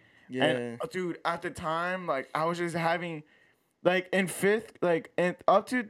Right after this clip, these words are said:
Speaker 2: third grade and up, like, I was just, I would always have a hard time, like, paying attention in class, dude. The
Speaker 1: Yeah.
Speaker 2: problem was I would just zone out because I get so
Speaker 1: Yeah,
Speaker 2: bored,
Speaker 1: zone
Speaker 2: like,
Speaker 1: out.
Speaker 2: the problem is, a lot of the time, I would just think about Pokemon
Speaker 1: Yeah, I would think
Speaker 2: and
Speaker 1: about
Speaker 2: stuff I
Speaker 1: Power
Speaker 2: would
Speaker 1: Rangers,
Speaker 2: do,
Speaker 1: Pokemon,
Speaker 2: I, I would, like,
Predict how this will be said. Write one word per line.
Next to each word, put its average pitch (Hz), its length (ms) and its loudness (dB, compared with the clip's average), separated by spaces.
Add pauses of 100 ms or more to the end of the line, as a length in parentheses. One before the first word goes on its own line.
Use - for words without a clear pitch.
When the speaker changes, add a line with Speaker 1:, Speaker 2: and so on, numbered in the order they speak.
(160)
Speaker 2:
third 185 260 0
grade 156 460 0
and 156 140 2
up, 160 280 2
like, 139 240 0
I 151 120 4
was 170 140 0
just, 165 220 -6
I 160 140 4
would 165 100 2
always 170 200 2
have 160 160 0
a 127 40 -2
hard 139 280 0
time, 139 280 -2
like, 127 200 -4
paying 139 240 -4
attention 127 420 -4
in 120 80 -4
class, 123 340 2
dude. - 200 -4 (320)
The 131 80 -4
Speaker 1:
Yeah. - 60 0
Speaker 2:
problem 208 260 6
was 196 280 4
I 165 140 2
would 175 160 0
just 165 220 -2
zone 156 340 2
out 160 260 2
because 131 200 -8
I 151 80 0
get 165 180 -4
so 160 220 0
Speaker 1:
Yeah, - 100 -4
Speaker 2:
bored, 147 300 0
Speaker 1:
zone - 20 -4
Speaker 2:
like, 127 220 0
Speaker 1:
out. 113 240 -10 (340)
Speaker 2:
the - 60 -4
problem 190 280 2
is, 202 140 -4 (160)
a 156 80 4
lot 170 220 4
of 190 100 0
the - 60 -10
time, 185 320 0
I 151 80 4
would 156 80 0
just 151 120 -6
think 170 140 0
about 143 220 0
Pokemon 123 760 0
Speaker 1:
Yeah, 131 200 0
I 139 40 0
would 139 120 -4
think 156 80 -2
Speaker 2:
and 160 100 4
Speaker 1:
about 123 80 2
Speaker 2:
stuff 185 220 4
I - 20 0
Speaker 1:
Power 180 200 4
Speaker 2:
would 180 140 0
Speaker 1:
Rangers, 185 120 -2
Speaker 2:
do, 170 80 0
Speaker 1:
Pokemon, 127 140 -2
Speaker 2:
I, 165 140 6
I 151 200 2
would, 160 100 2
like, 156 160 4